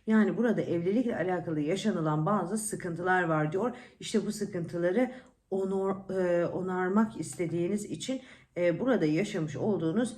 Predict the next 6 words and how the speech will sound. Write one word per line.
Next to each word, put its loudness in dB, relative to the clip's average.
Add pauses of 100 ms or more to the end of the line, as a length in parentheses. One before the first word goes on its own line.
(260)
belli 4
başlı 0 (240)
biraz 2
problemleriniz 0
olmuş -4
olabilir. -6